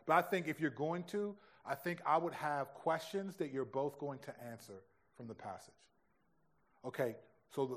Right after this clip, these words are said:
so it'd be like five questions. All right, what do you, what do you think is, what is hard to believe in this passage? They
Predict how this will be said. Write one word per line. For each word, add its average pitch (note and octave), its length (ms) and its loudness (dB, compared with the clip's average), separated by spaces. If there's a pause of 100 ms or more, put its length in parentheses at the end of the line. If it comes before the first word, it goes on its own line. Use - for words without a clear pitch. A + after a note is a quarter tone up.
so D#3 120 0
it'd C#3+ 80 -2
be - 20 -4
like C3+ 180 0
five D3 260 6
questions. A#2 440 0
All C#3 100 8
right, A2 180 4 (640)
what D#3+ 140 6
do G3 80 0
you, F3 360 0
what D#3+ 120 6
do G3+ 80 4
you F3 160 0
think D#3 340 -4
is, B2+ 380 -2 (200)
what F3 120 6
is F3 100 6
hard D3+ 320 8
to D3 80 2
believe B2+ 360 0
in A2+ 60 -4
this G#2+ 120 -8
passage? - 340 -8 (720)
They D#3+ 180 4